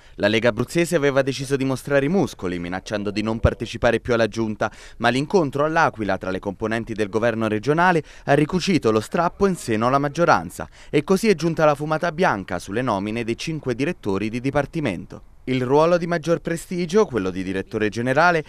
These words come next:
se lo è giudicato Barbara Morgante, cinquantasettenne teatina, ex amministratore delegato di Trenitalia. Capo dipartimento del bilancio e delle risorse umane è Fabrizio Bernardini, pescarese, ex segretario generale della provincia di Pescara.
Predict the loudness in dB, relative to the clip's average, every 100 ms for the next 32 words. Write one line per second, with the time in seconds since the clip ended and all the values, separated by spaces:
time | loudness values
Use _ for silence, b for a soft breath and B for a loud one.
0 | B -6 0 2 2 0 -2 0 2 0
1 | 0 2 2 2 0 0 2 2 -2 -6
2 | -6 -6 -6 -6 -8 -10 -4 -4 -2 -4
3 | -4 -2 -2 -2 -4 B 0 0 2 -2
4 | -2 -4 -4 -2 0 0 0 0 2 2
5 | 0 -2 -2 -2 -2 0 -2 -2 -10 -16
6 | -20 -20 b b b b 4 4 4 2
7 | 0 0 -2 -2 -2 -2 -2 2 4 4
8 | 2 -6 -6 -4 -4 -4 -4 -6 -2 0
9 | 0 0 -6 B 4 4 6 2 0 0
10 | 2 2 2 0 2 0 0 -2 -4 -4
11 | 0 2 2 2 0 -4 B 2 2 2
12 | -4 -4 0 2 4 2 2 0 0 2
13 | 2 2 0 0 0 -2 -2 -2 -4 -4
14 | -6 -2 0 0 -6